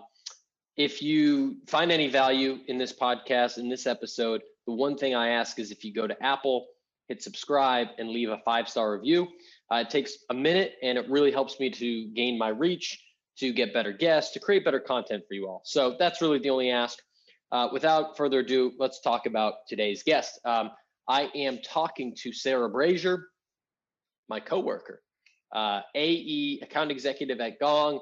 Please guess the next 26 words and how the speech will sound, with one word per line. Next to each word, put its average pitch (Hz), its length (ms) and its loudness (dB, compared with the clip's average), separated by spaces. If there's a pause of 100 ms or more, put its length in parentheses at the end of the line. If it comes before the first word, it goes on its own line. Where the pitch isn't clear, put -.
(400)
one 170 100 4
of 240 80 4
the 247 80 2
most 175 260 2
popular 156 800 0
sales 147 500 -4
thought 131 320 2
leaders 127 340 -4
on 117 180 -2
LinkedIn, 117 460 -2
almost 127 440 -2
thirty 135 340 -4
thousand 113 420 0
followers. 107 560 -2 (600)
And, 120 320 -2
um, 110 340 0
she - 160 -6
has 165 160 -2
a 147 60 -4
super 190 480 -4
interesting, 135 720 -2
uh, 113 180 -4
career 135 320 0
track 123 560 0
from, 107 300 0 (480)
um, 101 400 -6